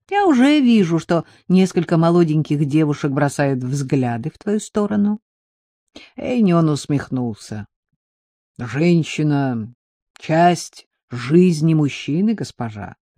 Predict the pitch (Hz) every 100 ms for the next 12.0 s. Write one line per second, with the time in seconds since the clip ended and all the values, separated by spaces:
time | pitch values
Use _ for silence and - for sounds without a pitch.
0 | _ 226 233 202 165 123 131 151 - 185
1 | 226 - 143 127 127 139 147 - 120 -
2 | - 110 123 120 _ _ _ _ _ _
3 | _ _ - 285 214 139 123 123 _ _
4 | _ _ _ _ _ _ - 147 196 180
5 | - 202 190 185 214 202 - _ - 170
6 | 180 156 170 160 151 170 131 110 - _
7 | - - 147 139 135 143 185 196 - 175
8 | - _ _ _ - 139 190 185 175 156
9 | 139 147 - 113 104 - - 120 _ _
10 | _ _ _ _ _ _ _ _ _ 185
11 | 196 185 170 165 156 139 143 196 247